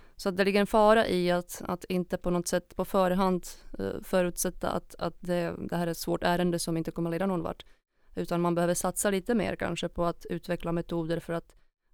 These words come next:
för att, eh, framförallt identifiera okända misstänkta personer. Vilket ofta saknas i de här fallen.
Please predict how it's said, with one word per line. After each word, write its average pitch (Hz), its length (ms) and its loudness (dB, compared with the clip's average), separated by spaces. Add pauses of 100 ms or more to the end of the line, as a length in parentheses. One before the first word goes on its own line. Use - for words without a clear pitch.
för 180 120 -2
att, - 280 -4 (100)
eh, - 60 -6 (220)
framförallt 175 420 0
identifiera 170 680 0 (240)
okända 165 460 -4 (160)
misstänkta 165 440 -4
personer. 185 500 -4 (600)
Vilket 170 340 -6
ofta - 200 -6
saknas 170 400 -4
i - 20 -6
de 165 140 -6
här 160 60 -6
fallen. - 320 -8